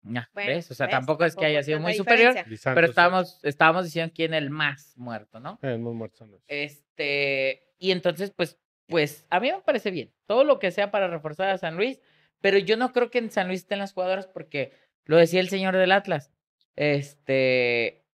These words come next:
Speaker 1: individualmente San Luis tiene muy buenas jugadoras.
Speaker 2: Pues ahí está Celi Carson.
Speaker 1: Y ahí está Silvana González, está
Speaker 2: Ujú.
Speaker 1: Nicole Buenfil, o sea, tiene perfiles
Speaker 2: Tiene perfiles
Speaker 1: muy buenos
Speaker 2: importantes.
Speaker 1: que quisieran otros equipos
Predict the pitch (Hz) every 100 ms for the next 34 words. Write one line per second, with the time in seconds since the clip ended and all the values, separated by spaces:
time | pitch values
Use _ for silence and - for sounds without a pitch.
0 | - 185 170 180 175 190 208 233 202 165
1 | 190 180 - 185 208 151 165 208 180 196
2 | 233 220 175 165 190 247 233 240 226 247
3 | 240 233 202 196 - 247 _ _ _ _
4 | _ _ _ - 151 151 143 139 147 -
5 | 151 - 180 165 175 160 139 143 139 180
6 | 180 233 240 254 277 214 156 143 131 -
7 | 147 175 185 165 - 143 139 _ _ _
8 | _ 160 190 214 190 151 175 214 277 285
9 | 170 165 190 226 208 190 208 233 220 220
10 | 208 _ 180 170 165 156 - 202 233 254
11 | 247 240 240 202 - 202 - 262 156 -
12 | _